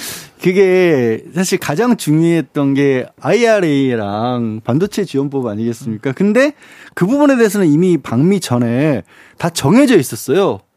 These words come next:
미국 측의 입장을 분명히 해버렸고 우리도 그 부분을 가지고 우리가 크게 손해보는 건 아니다. 뭐, 뭐, 뭐 배터리, 저, 전기차 배터리 보조금 지원 같은 경우도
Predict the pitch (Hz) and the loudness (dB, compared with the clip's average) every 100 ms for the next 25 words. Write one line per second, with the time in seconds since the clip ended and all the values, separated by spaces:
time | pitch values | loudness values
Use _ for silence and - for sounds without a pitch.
0 | _ 139 202 196 - 175 131 170 151 147 | _ -2 -2 -4 -2 -2 0 0 0 0
1 | 165 185 185 165 139 165 139 156 208 202 | 2 2 2 0 0 0 0 2 2 0
2 | - - - 208 185 143 151 170 151 131 | -8 -14 -2 -2 -2 -4 -2 0 0 -2
3 | 135 185 196 _ - - 147 202 - - | 0 0 -2 _ -16 -2 0 0 0 -2
4 | 320 294 302 269 226 220 185 185 - 135 | 0 2 2 2 2 0 0 -2 0 0
5 | 196 170 123 143 147 139 160 131 _ - | 2 2 2 2 0 0 -2 -2 _ -8
6 | 143 117 143 123 - 139 180 175 156 143 | -8 -6 -4 -4 -4 -2 0 2 4 2
7 | 127 - 135 123 165 160 170 135 - 156 | 0 0 -2 0 -2 -2 -2 -2 -2 0
8 | 143 127 - - 143 156 175 156 147 151 | 0 -2 -14 -6 0 4 4 2 0 0
9 | 139 139 139 131 156 | 0 0 0 0 -2